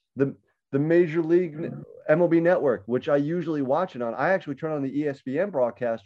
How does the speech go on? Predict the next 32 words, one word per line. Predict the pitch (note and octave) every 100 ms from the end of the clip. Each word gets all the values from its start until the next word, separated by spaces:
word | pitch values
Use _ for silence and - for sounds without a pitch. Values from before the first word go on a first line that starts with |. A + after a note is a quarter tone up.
| -
first | G3+ E3+ - _ _ _
'cause | D#3
I | E3+
thought | - - A3+
it | A#3
was | C#3+
the | B2+
M | B2+
L | A2+
B | G2+ G2 -
Network | A#2 G2 F#2+
broadcast. | G2+ F#2 F2 F#2 D2+ - _ _ _ _ -
I | F3
didn't | G#3
even | F#3+ F#3
know | G#3 A3
E | D#3+
S | B2+
P | -
N | B2
was | A2 F#2+
carrying | G#2+ G2+ F#2+
the | F2+
draft. | F#2+ E2+ D2 _ _ _ _ -
That's | B2+ F3+ F#3 - _ _ -
how | E3 D#3 D#3
you | C#3+ C#3+
know | C#3 C#3 C#3 B2+ G#2+ F#2+ F#2+ _ _ _ _ G2+
that | G#2+ C3 B2+ A#2 _ _ _ _
this | G2+ A2+ D3 C#3
is | C#3+ C3
changing. | - - C3+ D3 C#3 D#3+ F3